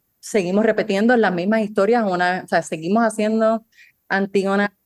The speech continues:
una vez más, una vez más, una vez más, una vez más. Y pues yo creo que en el proceso de yo misma adentrarme a, a las obras griegas,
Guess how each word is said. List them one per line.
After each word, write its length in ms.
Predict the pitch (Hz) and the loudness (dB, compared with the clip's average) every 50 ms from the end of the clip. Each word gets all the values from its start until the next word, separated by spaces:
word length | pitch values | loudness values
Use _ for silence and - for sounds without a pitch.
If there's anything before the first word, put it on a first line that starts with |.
| _ - 180 | _ 0 2
una 60 | 180 | 2
vez 200 | 175 170 175 180 | 4 2 0 0
más, 300 | 185 170 165 175 185 190 | 0 0 0 0 0 -2
una 260 | 185 170 165 170 170 | -2 -2 0 2 2
vez 160 | 170 175 175 | 2 0 -2
más, 320 | 175 170 160 160 170 175 190 | -2 -2 -2 -2 -2 -2 -2
una 200 | 185 170 165 160 | -2 0 0 0
vez 180 | 165 175 175 | 0 0 -2
más, 240 | 175 170 170 170 - | -2 0 0 -2 -2
una 200 | 175 185 180 180 | -2 -2 -2 0
vez 140 | 185 185 190 | 0 0 -2
más. 360 | 208 226 233 226 226 220 220 233 | 0 0 2 2 0 -2 -4 -6
Y 120 | - 190 | -8 -6
pues 180 | - 175 170 165 | -2 -2 -2 0
yo 140 | 160 170 165 | -2 -2 -2
creo 260 | - 190 196 208 214 | 0 0 0 0 0
que 100 | 208 214 | 0 -2
en 100 | 190 180 | -2 -2
el 120 | 170 160 - | -4 -4 -4
proceso 500 | - 165 156 - - 160 151 - 202 196 | -6 -6 -6 -4 -6 -6 -4 -2 -2 0
de 140 | 196 190 165 | 0 0 -2
yo 140 | 156 160 156 | -2 -2 -2
misma 560 | 170 180 190 190 202 196 196 196 196 196 196 196 _ _ _ _ _ _ _ - | -4 -4 -4 -4 -4 -4 -4 -4 -4 -6 -8 -14 _ _ _ _ _ _ _ 0
adentrarme 1000 | 185 190 185 170 165 165 156 170 165 156 151 156 170 180 196 196 190 190 175 - _ - | 0 2 2 0 -2 -2 -2 0 0 0 0 -2 -4 -4 -4 -4 -4 -6 -8 -10 _ -2
a, 440 | 185 180 170 160 151 147 147 147 - _ | 0 0 2 2 0 -2 -4 -6 -10 _
a 160 | - 180 180 | -2 0 0
las 180 | 175 175 170 175 | 2 0 0 0
obras 380 | 175 165 165 180 190 190 185 | 0 0 0 0 0 -2 -2
griegas, 760 | 175 202 208 226 226 226 220 202 175 165 160 160 160 170 180 - | -2 0 0 2 2 2 2 0 0 0 0 -2 -2 -4 -8 -10